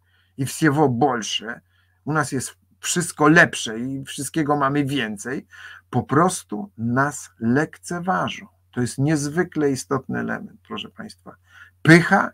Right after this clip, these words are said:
kroczy przed upadkiem. To się w każdej dziedzinie powtarza. W każdej. Pycha, głupota i lekceważenie przeciwnika. I to ich gubi-, zgubiło.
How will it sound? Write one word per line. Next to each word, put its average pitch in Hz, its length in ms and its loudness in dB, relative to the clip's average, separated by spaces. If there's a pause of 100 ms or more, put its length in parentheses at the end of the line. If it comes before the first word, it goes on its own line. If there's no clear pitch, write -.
(100)
kroczy 151 640 2
przed - 440 -4
upadkiem. - 640 0 (1120)
To 104 80 -14
się - 160 -10
w - 140 -14
każdej 110 520 -4
dziedzinie 117 540 -2
powtarza. - 580 -12 (1040)
W - 140 -14
każdej. 165 480 0 (920)
Pycha, 208 460 8 (120)
głupota 180 920 4 (360)
i 147 100 2
lekceważenie 135 760 0
przeciwnika. 117 760 -8
I 135 120 0
to 190 140 6
ich 196 180 10
gubi-, 165 720 4
zgubiło. 180 720 -2